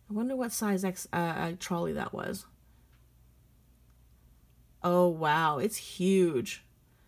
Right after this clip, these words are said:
That's a really good deep privacy pocket. That's a massive clear view pocket. And those pockets are pretty big as well. What was that that she had there? What was that wallet?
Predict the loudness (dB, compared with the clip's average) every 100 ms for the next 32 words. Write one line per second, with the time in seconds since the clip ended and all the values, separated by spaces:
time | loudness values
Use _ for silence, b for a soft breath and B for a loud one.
0 | b b b -6 -2 0 2 4 6 4
1 | 2 0 0 -2 -2 -2 -2 -2 -6 -6
2 | -6 -4 -4 -4 -2 -2 0 -2 -2 -2
3 | 2 4 4 2 -2 -4 -6 -4 -4 -2
4 | -4 -4 -6 -4 -2 -4 -8 b b b
5 | b b b b _ _ _ _ _ _
6 | _ _ _ _ _ _ _ _ _ _
7 | _ _ _ -2 0 0 0 -2 -2 -6
8 | -6 -6 -6 -4 -4 -4 -6 -8 -10 -14
9 | _ _ _ _ -8 -4 -2 -2 -4 -4
10 | -6 -4 -6 -6 -8 -10 b b b b
11 | b b _ -12 -10 -2 -2 0 -2 0
12 | -2 -4